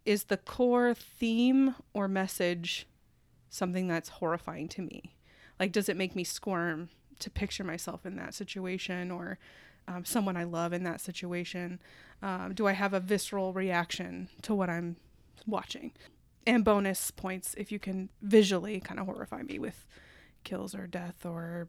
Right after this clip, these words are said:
blood or whatever, but there's plenty of horror movies we've covered that have a lot of implied horror where you don't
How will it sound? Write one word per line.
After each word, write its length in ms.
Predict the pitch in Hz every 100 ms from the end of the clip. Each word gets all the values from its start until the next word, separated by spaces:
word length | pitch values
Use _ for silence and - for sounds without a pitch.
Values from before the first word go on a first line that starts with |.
| - - - -
blood 360 | 208 196 180 180
or 120 | 180
whatever, 440 | 190 190 196 196
but 200 | 202 -
there's 200 | 208 196
plenty 320 | - - 208 196
of 100 | -
horror 180 | 190 190
movies 280 | 185 185
we've 200 | 202 196
covered 320 | - 190 180 185
that 160 | 175
have 160 | 190 190
a 40 |
lot 160 | 185 185
of 100 | 190
implied 460 | 190 - 240 311 254
horror 380 | 190 175 180
where 140 | 180 180
you 140 | 208
don't 100 | -